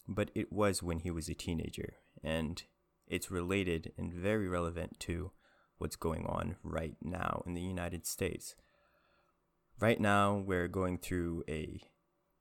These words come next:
not even a phase, this is a long-standing issue that's finally coming to a head, where we're addressing the systematic issues that the United States have, has with the African American race.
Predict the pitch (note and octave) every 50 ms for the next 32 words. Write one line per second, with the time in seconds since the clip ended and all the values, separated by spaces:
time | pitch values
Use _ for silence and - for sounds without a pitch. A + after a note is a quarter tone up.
0 | _ _ - A2+ A2+ A2+ A2 A2 G2+ F2+ F2 E2+ E2 - - - F2+ E2+ F2+ F2+
1 | F2 E2+ - - F#2+ F#2+ F#2 - - F2+ - - E2+ E2+ E2+ E2+ F2 F2+ F2 E2+
2 | E2 - - - - F2 E2 E2+ E2 E2 E2 D#2+ D#2+ D#2+ - F2 F2 - - -
3 | E2+ E2+ E2 E2+ D#2+ - - - - F2 E2+ E2 E2 E2+ E2 - - E2+ E2+ F2
4 | F2 - - D#2+ E2+ E2 E2 - D#2+ E2 E2+ E2 - - _ _ _ _ _ _
5 | _ _ _ _ - G2 F2+ F2+ E2 F2 E2+ C#2+ D2+ E2+ E2 F2+ E2+ E2+ - -
6 | - E2+ E2 E2 D#2 E2 D#2+ - - - - D#2+ - - - E2 E2 E2 E2 E2
7 | D#2 - - - D#2+ - - - D#2+ E2 E2 - - E2+ E2 - - E2 E2 E2
8 | F2 F2 E2+ F2 - - - - - E2 F2 - - - - - - E2 - -
9 | - _ _ - - - - E2+ E2+ E2+ - - D#2+ D#2+ - - - E2+ E2+ -
10 | - E2 - - - E2+ F#2 - - - - - - - - - - - -